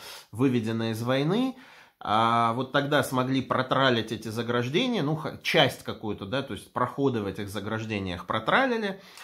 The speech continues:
и, э, лёгкие силы Балтийского флота,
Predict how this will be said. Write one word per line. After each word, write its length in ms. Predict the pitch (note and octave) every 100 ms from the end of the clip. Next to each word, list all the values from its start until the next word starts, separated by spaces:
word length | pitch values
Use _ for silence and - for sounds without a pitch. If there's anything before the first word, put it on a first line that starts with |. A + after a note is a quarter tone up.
| - _
и, 580 | - E3+ G3 G3 F#3+ F#3
э, 920 | - C3+ C3 B2+ B2+ B2 B2 A#2+ A2+ - -
лёгкие 600 | B2+ D#3 F3 D#3 C#3 B2+
силы 380 | - C#3+ B2+ A2
Балтийского 720 | F#2+ A2+ A2+ A#2 A2 G#2+ G#2
флота, 680 | G#2 D3+ G#3+ A3+ A3+ A3 A3